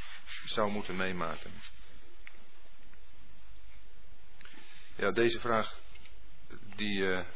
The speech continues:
wil ik nog even bewaren, want dat is een hele belangrijke. Die anderen zijn ook belangrijk, maar hier gaat het,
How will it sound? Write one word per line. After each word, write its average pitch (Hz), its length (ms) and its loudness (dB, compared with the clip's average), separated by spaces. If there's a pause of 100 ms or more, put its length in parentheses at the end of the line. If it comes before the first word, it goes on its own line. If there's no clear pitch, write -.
(500)
wil 107 140 0
ik 95 80 0
nog - 200 -2
even 120 340 0
bewaren, 98 400 2
want 90 140 0 (120)
dat 95 140 -2
is 98 160 -2
een 90 140 -2 (1120)
hele 113 280 0
belangrijke. 104 640 2
Die 104 100 4
anderen 113 260 4
zijn 110 120 0
ook 117 160 0
belangrijk, 104 300 2
maar 117 100 -2
hier 113 120 0
gaat 107 120 0
het, 104 200 -2